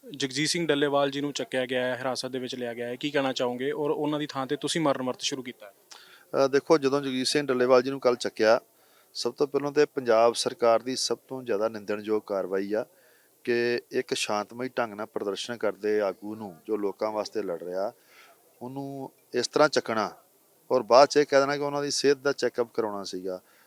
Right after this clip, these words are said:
Speaker 2: ਤਾਂ ਮੈਨੂੰ ਅੱਜ ਤੱਕ ਤਰੀਕਾ ਲੱਗਾ ਨਹੀਂ ਵੀ ਕਿਹੜੇ ਦੇਸ਼ 'ਚ ਇਹੋ ਜਿਹਾ ਤਰੀਕਾ ਚੱਲਦਾ ਵੀ ਪੰਜ ਸਾਲ 'ਚ ਫੋ-, ਫੋਰਸ ਲੈ ਕੇ ਆਓ ਔਰ ਬੰਦੇ ਨੂੰ ਚੱਕ ਕੇ ਉਹਦਾ ਕਮਰਾ ਤੋੜ ਕੇ ਉਹਨੂੰ ਲੈ ਕੇ ਜਾਓ, ਤੇਰੀ ਸਿਹਤ ਚੈੱਕ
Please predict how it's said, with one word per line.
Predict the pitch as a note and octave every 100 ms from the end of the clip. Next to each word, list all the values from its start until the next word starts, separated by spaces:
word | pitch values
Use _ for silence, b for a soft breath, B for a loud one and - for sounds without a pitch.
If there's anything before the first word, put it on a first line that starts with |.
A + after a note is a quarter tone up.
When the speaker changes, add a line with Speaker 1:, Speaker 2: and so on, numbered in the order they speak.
| b
Speaker 2:
ਤਾਂ | G#2
ਮੈਨੂੰ | A2 A#2+ C#3
ਅੱਜ | C3+
ਤੱਕ | C3+ C3+
ਤਰੀਕਾ | B2+ A#2+ - A#2
ਲੱਗਾ | G#2+ G#2 A2
ਨਹੀਂ | A2+
ਵੀ | A2+
ਕਿਹੜੇ | A2+ B2+ C3
ਦੇਸ਼ | A#2 G#2+ -
'ਚ |
ਇਹੋ | A2+
ਜਿਹਾ | A2+
ਤਰੀਕਾ | - G2+ G#2+
ਚੱਲਦਾ | G#2 G2+ G2 A2
ਵੀ |
ਪੰਜ | G#2+ A2 G#2
ਸਾਲ | G#2+ G2+
'ਚ | G#2+
ਫੋ-, | - G#2 G#2 G2
ਫੋਰਸ | - G#2 -
ਲੈ | B2 G#2
ਕੇ | -
ਆਓ | G#2 G#2+
ਔਰ | G2+
ਬੰਦੇ | G2+ G2
ਨੂੰ | G#2
ਚੱਕ | - G#2
ਕੇ | -
ਉਹਦਾ | G#2+ A2
ਕਮਰਾ | - G#2+ G#2+
ਤੋੜ | - G#2 G2
ਕੇ | A2
ਉਹਨੂੰ | G#2 G#2+
ਲੈ | G2
ਕੇ | F#2 G#2
ਜਾਓ, | G2 G#2
ਤੇਰੀ | - A2
ਸਿਹਤ | - A2+ -
ਚੈੱਕ | G2 -